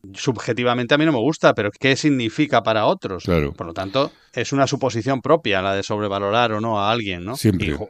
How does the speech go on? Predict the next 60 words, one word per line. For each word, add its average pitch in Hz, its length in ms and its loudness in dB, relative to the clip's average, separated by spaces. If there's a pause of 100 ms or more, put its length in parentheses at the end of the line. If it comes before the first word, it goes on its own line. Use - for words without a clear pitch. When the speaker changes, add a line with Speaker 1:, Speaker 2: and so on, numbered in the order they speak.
Speaker 1:
cuando 101 220 -6
hablamos 107 280 -2
de 113 80 0
deporte 127 340 -2
todavía 120 340 0
más. 127 360 -2
Speaker 2:
Sí, 147 160 8
pero 127 160 8
en 123 100 8
el 113 80 8
deporte, 131 360 4
por 139 120 4
ejemplo, 135 340 4
sí 117 160 -2
que 120 160 6
tienes 113 340 4
que 110 100 2
cumplir 101 440 2
unos 107 480 2 (420)
unos 98 240 4
parámetros. 85 580 2
Tienes, 87 240 2
Speaker 1:
Eso 127 140 2
es 131 100 2
cierto. 90 380 -4
Speaker 2:
si - 200 -4
juegas 92 360 2
bien 98 140 6
al 95 180 4
tenis, 110 320 6
juegas 123 300 6
bien 82 140 -2
al 71 140 -4
tenis. 117 400 4
Speaker 1:
Eso 120 220 -2
es 110 80 -4
cierto. 80 180 -2
Speaker 2:
Porque 76 120 -2
ganas 90 280 2
a 85 60 2
los 73 180 -2
otros. 101 460 0
Eso 71 120 -8
quiere 80 140 0
Speaker 1:
Eso 80 120 0
Speaker 2:
decir 78 40 0
que 80 60 -2
Speaker 1:
es, 85 60 2
Speaker 2:
los 85 100 2
otros 92 140 -2
Speaker 1:
eso 90 120 -2
Speaker 2:
juegan 107 160 6
Speaker 1:
es. - 40 -2
Speaker 2:
peor 78 160 -2
que 71 140 -6
tú. 110 200 4 (240)
Speaker 1:
Eso 98 320 -4
es. 76 140 -14
Speaker 2:
La 95 240 -2
sobrevaloración 95 960 2